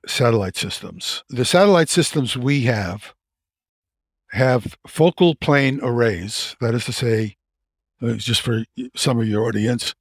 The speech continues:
they have arrays like a camera, like an electronic camera has, and the elements in those arrays work in the infrared.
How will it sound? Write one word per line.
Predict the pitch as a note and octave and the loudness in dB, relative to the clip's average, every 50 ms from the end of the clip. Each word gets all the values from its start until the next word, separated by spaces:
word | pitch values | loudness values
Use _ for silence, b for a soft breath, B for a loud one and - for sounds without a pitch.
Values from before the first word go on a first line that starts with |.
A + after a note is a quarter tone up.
| _ _ _ _ _ _ _ _ _ _ | _ _ _ _ _ _ _ _ _ _
they | - A#2 A#2+ A#2+ A#2 | -2 0 0 2 2
have | A2+ A#2+ A#2+ A#2+ A#2 A2+ - | 2 4 4 4 2 2 2
arrays | A#2 B2 C3 D3+ E3+ F3 D3+ - - | 4 6 6 6 6 4 4 4 4
like | C#3 C#3 - | 2 2 2
a | - | -2
camera, | - - - F3 E3 D#3+ C#3 A2 G2+ G2 G2+ - - | -4 0 2 4 4 4 2 -2 -6 -8 -8 -8 -6
like | B2+ A#2 A2+ - | -4 -4 -4 -4
an | B2+ | -2
electronic | A#2+ A#2 C3+ C3 - - C#3 B2+ B2+ B2 | 0 0 0 0 2 2 0 2 0 0
camera | - - C3 B2+ A#2+ G#2 G2+ G2+ | 0 0 2 2 2 0 -2 -4
has, | G#2 G#2 G2 G2 A#2 - - - _ _ _ _ _ _ _ _ _ _ _ _ - | -4 -6 -6 -6 -8 -8 -12 -14 _ _ _ _ _ _ _ _ _ _ _ _ -6
and | B2+ B2+ C3 | -2 0 4
the | C3 C#3+ | 6 8
elements | E3+ G#3 G#3 F#3 D#3+ D3+ D3 - - | 8 8 8 6 6 4 2 2 0
in | D3 C3 | 0 4
those | C3+ C3+ C#3 C3+ C3 | 4 4 4 4 2
arrays | C3 A2+ A2+ A#2+ A#2+ A#2 A#2 A#2 G#2+ - A2 | 0 2 4 4 4 4 4 2 0 -2 0
work | A#2+ C#3 C#3+ D3 - - - - | 2 4 4 4 2 0 -6 -4
in | C3+ | -2
the | B2+ B2+ B2+ | 2 2 4
infrared. | C3 B2 - - A2+ A2 G#2+ G2+ E2+ D2+ | 2 2 0 -2 -2 0 0 -2 -2 -6